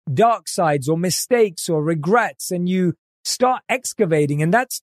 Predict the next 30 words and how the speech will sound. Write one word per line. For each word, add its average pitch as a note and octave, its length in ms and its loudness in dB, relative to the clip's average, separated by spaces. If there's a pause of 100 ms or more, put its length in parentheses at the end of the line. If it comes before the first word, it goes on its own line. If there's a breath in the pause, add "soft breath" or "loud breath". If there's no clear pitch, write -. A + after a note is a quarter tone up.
tough, G3+ 380 0
but E3+ 180 0
it's E3 340 -4 (560)
glorious F#3 520 2
on E3+ 100 0
the E3 120 4
other D#3 180 0
side. E3+ 400 2
And G#3 120 0
then A3 180 0
the G3 200 2
third B3 380 2 (360)
thing F3+ 180 2
that E3 120 2
happened E3 300 0
after E3+ 360 0
all D3+ 180 2
of C3 120 -2
that D3+ 300 0 (360)
was F3+ 200 0
a F#3 80 0
sense G#3+ 380 -2
of G3 280 4 (300)
comfort G3 580 0 (180)
in F#3+ 220 0
discomfort, D3+ 760 -2
that D3+ 160 2
the F3 120 4
idea E3+ 380 2
that E3 320 2